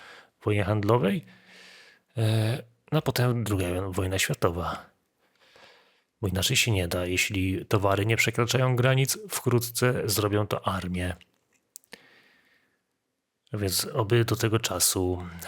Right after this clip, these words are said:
Europa była w stanie sprostać Rosji.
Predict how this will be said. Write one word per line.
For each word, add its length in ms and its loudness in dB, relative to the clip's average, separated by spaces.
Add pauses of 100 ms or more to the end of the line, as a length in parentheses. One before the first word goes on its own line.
(760)
Europa 640 2
była 240 0
w 60 -2
stanie 240 -2
sprostać 680 -2
Rosji. 680 -2